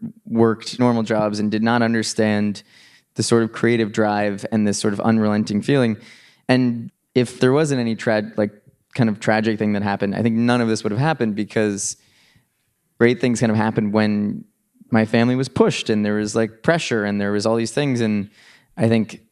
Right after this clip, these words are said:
my mom totally could have said no a thousand times. We probably would have been way better off financially. But she understood that in the long term, supporting her child for what I wanted to do,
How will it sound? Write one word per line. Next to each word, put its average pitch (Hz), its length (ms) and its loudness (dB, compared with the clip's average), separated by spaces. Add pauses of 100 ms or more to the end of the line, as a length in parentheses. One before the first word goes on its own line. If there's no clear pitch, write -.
(320)
my 147 140 4
mom 160 360 0
totally 175 360 0
could 120 120 -2
have 110 100 -4
said 110 220 0
no 107 340 -2 (100)
a 123 60 -6
thousand 143 420 0
times. 104 300 -4
We 135 80 0
probably 151 220 2
would 147 100 -2
have 123 60 -6
been 120 260 -2 (140)
way 156 320 0
better 120 280 0
off 107 160 -4
financially. 101 640 -4 (680)
But 120 360 2
she 139 800 -2
understood 123 840 2
that 110 400 0 (320)
in 117 160 2
the 113 80 2
long 143 380 0
term, 107 500 -2 (240)
supporting 135 840 0 (360)
her 127 140 2
child 110 500 0
for - 160 -4
what 113 100 4
I 113 60 2
wanted 101 320 -2
to 98 60 -8
do, 101 320 0